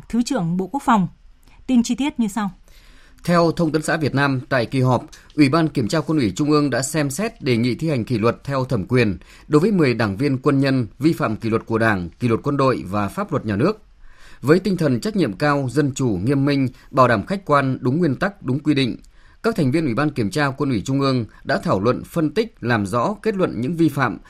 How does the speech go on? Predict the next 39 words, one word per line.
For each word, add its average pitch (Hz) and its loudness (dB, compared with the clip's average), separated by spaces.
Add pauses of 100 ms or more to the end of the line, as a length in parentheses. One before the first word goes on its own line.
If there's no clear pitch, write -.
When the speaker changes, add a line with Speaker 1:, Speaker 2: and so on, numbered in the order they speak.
(140)
Speaker 2:
và 123 0
bỏ 110 2
phiếu 135 -2
đề 147 2
nghị 113 0
thi 175 -6
hành 123 0
kỷ 117 -2
luật 107 0
về 107 0
Đảng 104 0
và 98 -4
quân 135 -2
đội. 127 2 (640)
Cụ 156 4
thể, 123 2
khai 180 0
trừ 127 2
năm 160 2
đảng 104 2
viên 139 2
ra 120 0
khỏi 117 0
Đảng, 104 2 (340)
tước 226 2
danh 156 2
hiệu 151 2
bảy 120 0
quân 139 2
nhân, 135 2 (220)
giáng 131 0
cấp 233 -4
bậc 139 0
quân 151 2
hàm 113 0
của 113 -2
hai 127 -2
quân 131 2
nhân 131 2